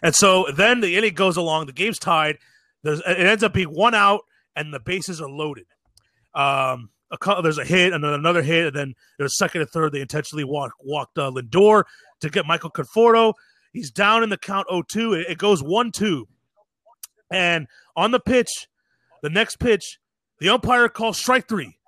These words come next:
There would have been two outs, and then Pete Alonso would have come up. But, uh, and then, and then after real, the umpire goes, "Oh, no, no, wait, no, no, uh, you got hit by the pitch. Take first base." And you could see, if you watch the video, now he did get hit,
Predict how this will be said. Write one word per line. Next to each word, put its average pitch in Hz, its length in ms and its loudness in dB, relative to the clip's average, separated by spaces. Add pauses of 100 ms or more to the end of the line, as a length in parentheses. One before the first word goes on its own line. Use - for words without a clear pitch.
(140)
There 151 100 -4
would 214 120 6
have 208 60 2
been 170 120 -4
two 247 200 2
outs, 220 300 2
and 156 80 -6
then 160 80 -4
Pete 208 180 -6
Alonso 175 360 -4
would 147 80 -8
have 131 100 -14
come 143 180 -12
up. 127 220 -14 (380)
But, 196 120 0
uh, - 20 0 (240)
and 185 100 -2
then, 220 140 0
and 185 140 2
then 254 260 2 (200)
after 202 260 0
real, 233 220 0
the 196 100 0
umpire 214 240 0
goes, 196 140 -2
"Oh, 247 100 2
no, 294 140 6
no, 294 160 6
wait, 311 280 0
no, 269 280 6 (180)
no, 254 360 4 (160)
uh, 220 300 4
you 214 120 -4
got 240 160 2
hit 208 100 -2
by 240 120 2
the 214 80 0
pitch. 226 260 0
Take 214 200 -4
first 208 240 -6
base." 185 360 -6 (520)
And 180 340 -2 (200)
you 156 140 -12
could 180 160 -12
see, 190 100 -10
if 170 60 -8
you 175 80 -6
watch 247 240 -2
the 202 100 -6
video, 147 440 -10 (720)
now 180 180 2
he 175 140 -4
did 214 200 -6
get 160 160 -6
hit, 165 240 -6